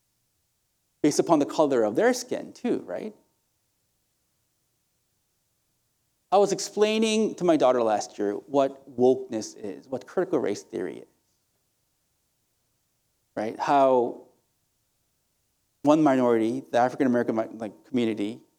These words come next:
historically have been experience unspeakable racism and inequity.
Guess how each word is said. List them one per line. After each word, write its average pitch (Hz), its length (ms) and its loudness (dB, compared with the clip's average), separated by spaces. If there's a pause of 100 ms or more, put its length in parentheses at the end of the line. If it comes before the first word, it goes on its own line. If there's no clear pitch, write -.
(320)
historically 120 540 0
have 113 200 -6
been 101 300 -4 (1500)
experience 139 380 2
unspeakable 139 500 -2
racism 107 640 -4 (220)
and 104 100 -8
inequity. 104 560 -8